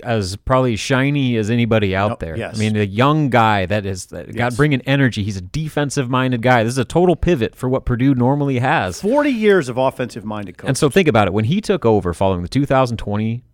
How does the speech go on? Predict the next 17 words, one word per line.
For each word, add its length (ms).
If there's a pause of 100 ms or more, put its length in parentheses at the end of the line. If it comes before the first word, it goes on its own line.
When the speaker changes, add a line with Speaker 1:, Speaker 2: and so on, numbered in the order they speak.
(120)
Speaker 1:
season, 480 (240)
Speaker 2:
Okay. 100
Speaker 1:
Illinois 580
was 140
ranked 200
ninety-seventh 840
nationally 520
in 80
scoring 360
defense, 420 (280)
hundred 280
fourteenth 540
in 100
yards 260
allowed 240
per 120
game. 320